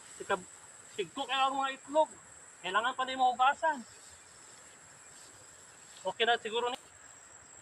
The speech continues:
Tara ka, mga kabibi. Dulong pa na ako ang, ah, uhot. Ah! Ato ni dulong. Kabibihan.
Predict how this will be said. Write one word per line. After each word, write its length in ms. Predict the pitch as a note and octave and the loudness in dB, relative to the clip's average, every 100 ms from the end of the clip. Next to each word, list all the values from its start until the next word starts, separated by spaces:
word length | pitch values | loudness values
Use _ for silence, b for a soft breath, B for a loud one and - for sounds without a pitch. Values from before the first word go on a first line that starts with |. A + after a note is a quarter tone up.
| - | 0
Tara 320 | G#3+ B3 C4+ | 6 6 6
ka, 80 | B3+ | 6
mga 220 | C4 C#4+ | 6 6
kabibi. 320 | C#4+ D4 C#4+ D#4+ - - G#3 | 6 2 -2 -2 -2 -8 -16
Dulong 320 | G3+ - D4 | -6 -4 0
pa 60 | C#4 | 2
na 80 | C4+ | 4
ako 80 | C#4 | 4
ang, 220 | C4+ C#4+ C#4+ | 2 2 4
ah, 220 | D4+ D#4 - A#3+ | 4 4 -2 -4
uhot. 280 | C4 F4+ - - - | 2 2 0 -14 -2
Ah! 400 | D4+ D#4 D4 A#3 - - - - - - - - - - - - - - - - - - - - - - - - - - - - - - - - - - - | 6 10 10 8 0 -14 -20 -20 -20 -20 -20 -20 -20 -20 -20 -20 -20 -20 -20 -20 -20 -20 -20 -20 -20 -20 -20 -20 -20 -20 -20 -20 -20 -20 -20 -20 -20 -16 -4
Ato 160 | G3+ A#3+ | -2 0
ni 80 | A3+ | 2
dulong. 320 | A3 A#3 C4 - - - - - - - - - - - - - - - - - - | 2 4 2 -2 -14 -20 -20 -20 -20 -20 -20 -20 -18 -18 -14 -14 -14 -16 -18 -20 -6
Kabibihan. 480 | A#3 B3 A3+ B3 C4+ | -2 0 0 2 2